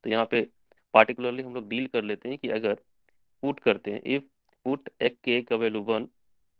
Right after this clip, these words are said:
तो ये जो है हम लोग क्या करते हैं, इसमें notation भी take कर लेते हैं कि यहाँ पे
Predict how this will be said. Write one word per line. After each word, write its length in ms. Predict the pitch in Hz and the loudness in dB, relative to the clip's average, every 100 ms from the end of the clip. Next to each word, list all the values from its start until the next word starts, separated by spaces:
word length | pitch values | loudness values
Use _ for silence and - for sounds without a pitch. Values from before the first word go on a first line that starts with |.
| _ _ _ _ - | _ _ _ _ -2
तो 260 | 113 123 - | 0 0 0
ये 140 | 120 | 2
जो 160 | 123 127 | 4 2
है 220 | 120 117 - | 4 2 0
हम 160 | 120 | -4
लोग 120 | 131 | -2
क्या 160 | 131 131 | 2 2
करते 240 | 131 104 | 2 0
हैं, 80 | - | -4
इसमें 160 | - 143 | -4 -4
notation 480 | 139 139 135 139 127 | 0 2 2 2 -2
भी 80 | |
take 220 | 123 104 - | -4 -6 -4
कर 80 | 104 | 0
लेते 260 | 104 113 | 0 2
हैं 100 | 139 | -2
कि 100 | 139 | 0
यहाँ 180 | 117 117 | -2 -2
पे 200 | 123 165 | -2 -2